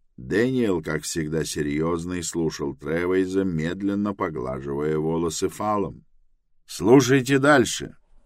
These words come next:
продолжил Тревейз. За пределами галактики находятся Магеллановые облака,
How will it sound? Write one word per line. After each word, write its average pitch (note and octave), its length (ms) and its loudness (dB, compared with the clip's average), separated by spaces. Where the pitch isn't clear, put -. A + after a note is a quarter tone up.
продолжил D2 720 -4
Тревейз. - 760 -10
За D2 240 -4
пределами F#2 680 2
галактики F#2+ 720 2
находятся F#2+ 1160 2
Магеллановые F2+ 1000 0
облака, F2+ 640 0